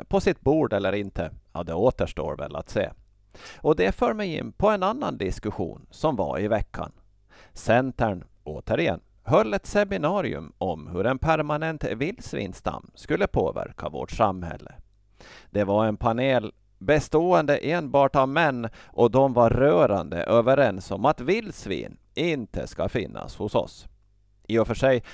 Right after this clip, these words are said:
så var det inte så otippat att de i panelen inte vill ha de vilda grisarna här. Det var representanter för försäkringsbolag, golfbana, grönsaksodlare,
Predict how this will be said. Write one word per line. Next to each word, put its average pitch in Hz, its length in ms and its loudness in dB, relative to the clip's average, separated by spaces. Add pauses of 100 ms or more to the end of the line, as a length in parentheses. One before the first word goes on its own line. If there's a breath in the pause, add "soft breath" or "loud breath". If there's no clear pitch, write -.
så - 160 2
var 147 240 6
det 139 100 0
inte 147 160 -6
så 143 160 2
otippat 139 560 2
att - 200 0
de 160 180 0
i 165 60 -2
panelen 156 720 -2
inte 127 240 -4
vill 123 100 0
ha 110 200 4
de 147 180 2
vilda 120 380 0
grisarna 110 520 -4
här. 92 280 -4 (300)
Det 110 120 2
var 98 220 2
representanter 110 920 0
för 113 280 0
försäkringsbolag, 127 1200 0 (240 loud breath)
golfbana, 107 920 2 (420 soft breath)
grönsaksodlare, 127 1120 0